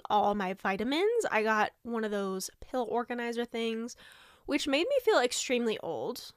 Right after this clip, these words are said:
Just, by the way, I'm thirty, and, like, some people feel like thirty is old. I don't feel like thirty is old. When I ordered the pill organizer, I legitimately felt like I was pushing eighty-five, okay?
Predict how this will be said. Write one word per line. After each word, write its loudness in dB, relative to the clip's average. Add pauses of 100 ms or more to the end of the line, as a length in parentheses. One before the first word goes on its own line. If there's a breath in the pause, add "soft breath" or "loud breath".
(280)
Just, -6
by -6
the -8
way, -4
I'm 0
thirty, -2
and, -2
like, 0
some -4
people -4
feel -4
like -2
thirty -2
is -2
old. 2 (100)
I 2
don't -2
feel -2
like -4
thirty -6
is -8
old. -6 (540 loud breath)
When 0
I 2
ordered 2 (340)
the 0
pill -2
organizer, -4 (400 loud breath)
I 4
legitimately 2
felt 2
like 4
I 4
was 4
pushing -4
eighty-five, -8 (260)
okay? 2